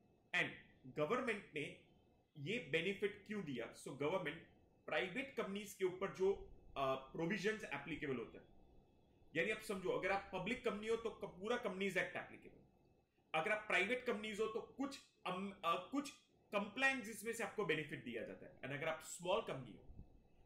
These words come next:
तो आपको और ज्यादा रिलैक्सेशन दिया जाता है। So इस प्रोविजन के आने के कारण काफी सारी कंपनीज अपने आप को रजिस्टर करवाने लगी, including ओपीसीज, and government wanted to give various compliance related benefits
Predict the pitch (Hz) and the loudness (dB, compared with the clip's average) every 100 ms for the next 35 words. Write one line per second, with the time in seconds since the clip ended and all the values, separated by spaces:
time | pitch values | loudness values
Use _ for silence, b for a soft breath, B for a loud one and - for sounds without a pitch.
0 | - 123 - 147 - 175 - 147 165 202 | -10 -6 -2 -2 -2 -4 0 6 6 6
1 | 143 127 127 120 107 - - 110 - - | 4 0 2 0 -2 -6 -8 -14 -14 -18
2 | 82 82 - - - - - - _ - | -18 -16 -18 -20 -20 -20 -20 -20 _ -6
3 | 170 165 - - 285 - - 190 190 196 | -4 -4 -6 -2 -2 -2 -2 2 2 2
4 | 196 202 147 151 185 190 165 151 185 - | 2 0 2 0 0 0 0 0 -2 -2
5 | 180 185 233 233 - 151 151 - - - | 0 0 -2 -6 0 0 0 -4 -16 -20
6 | _ _ _ _ 165 156 190 202 - - | _ _ _ _ -2 -2 -4 -6 -8 -8
7 | - - 170 175 - 165 135 151 - 165 | -8 -6 -2 -2 0 2 2 0 -4 -4
8 | 135 120 120 117 113 156 165 - - 175 | -2 -2 -2 -4 -6 -10 -12 -20 -12 -10
9 | 185 233 226 220 170 156 156 143 113 131 | -6 0 0 0 -2 -2 -4 -8 -10 -14
10 | - b b b - 147 156 147 214 233 | -18 b b b -6 -4 0 2 2 0
11 | 208 180 165 180 - 147 127 151 - - | -2 -4 -4 -6 -6 -8 0 0 0 -10
12 | - - 135 185 240 247 254 277 277 - | -20 -16 -6 0 0 2 6 6 4 -2
13 | - 190 190 - 214 220 175 180 - - | -4 -2 -2 4 4 4 2 0 0 -2
14 | 143 131 135 131 120 - | -2 0 0 -2 -10 -12